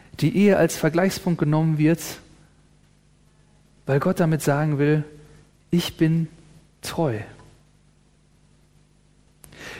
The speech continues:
Gott zieht seine Sache durch. Und an diesem Text,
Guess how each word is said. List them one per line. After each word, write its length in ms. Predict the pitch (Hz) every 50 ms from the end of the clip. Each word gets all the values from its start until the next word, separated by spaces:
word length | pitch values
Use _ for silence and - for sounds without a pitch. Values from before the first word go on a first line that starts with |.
| - -
Gott 200 | 175 208 - -
zieht 260 | - - 226 226 -
seine 280 | - 190 180 180 185 165
Sache 240 | 175 185 - 180
durch. 500 | 156 196 196 143 104 - - - - - - - - - _ _ _ _ _ _ - - - - - - - - - -
Und 120 | 151 160
an 80 | 175 170
diesem 240 | 175 175 170 175 165
Text, 580 | - 240 233 - - - - - - - -